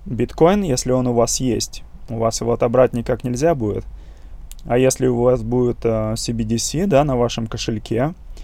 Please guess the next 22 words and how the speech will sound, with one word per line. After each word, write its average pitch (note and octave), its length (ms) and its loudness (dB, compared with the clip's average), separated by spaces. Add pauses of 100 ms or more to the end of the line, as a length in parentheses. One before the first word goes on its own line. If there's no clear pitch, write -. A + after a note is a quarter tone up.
(260)
вы C#3 140 0
даже C#3+ 240 8
вывести C#3 420 0
не A#2+ 140 0
сможете, A2+ 480 -2
чтоб - 200 -6
купить - 300 -4
биткоин, A2 560 -6 (220)
потому A2 300 -6
что A2+ 320 -6 (260)
эта B2+ 260 2
операция B2+ 520 0
может A#2 260 -2
быть A#2 140 -4
просто B2 320 0
запрещена. C#3 680 -4 (680)
Вам C#3 220 8
вообще C#3 240 2
могут D3+ 260 2
запретить A#2+ 420 -4
определенные A#2 720 -2
операции, A#2 760 0